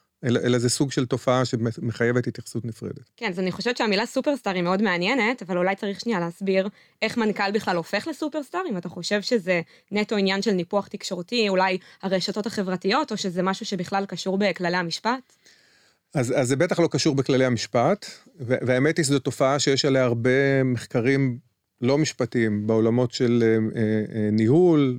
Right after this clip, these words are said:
Speaker 1: פסיכולוגיה וכן הלאה, ו-, ואנחנו לא לוקחים איזשהו הסבר אחד. זאת אומרת, זה יכול להיות או שמישהו שהוא באמת הוא מאוד כריזמטי,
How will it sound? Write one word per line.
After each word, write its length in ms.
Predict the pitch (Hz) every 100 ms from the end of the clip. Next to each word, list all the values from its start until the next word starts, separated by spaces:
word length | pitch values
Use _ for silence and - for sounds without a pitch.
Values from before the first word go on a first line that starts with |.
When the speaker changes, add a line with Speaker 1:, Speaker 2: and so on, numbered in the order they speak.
| -
Speaker 1:
פסיכולוגיה 560 | - 117 123 135 139 123
וכן 260 | 117 117
הלאה, 260 | 131 151 147
ו-, 220 | 120 117 117 -
ואנחנו 520 | 110 113 123 - 131
לא 140 | 143
לוקחים 640 | 180 - - 165 165 156 147
איזשהו 260 | 139 - 147
הסבר 360 | - 135 139
אחד. 320 | 135 165 127
זאת 160 | 110 -
אומרת, 260 | 117 117 113
זה 80 |
יכול 200 | 110 139
להיות 200 | 135 135
או 80 | 131
שמישהו 400 | 127 123 123 143
שהוא 140 | 131 120
באמת 280 | 117 123
הוא 80 | 131
מאוד 220 | 120 117
כריזמטי, 600 | - 110 107 117 123 -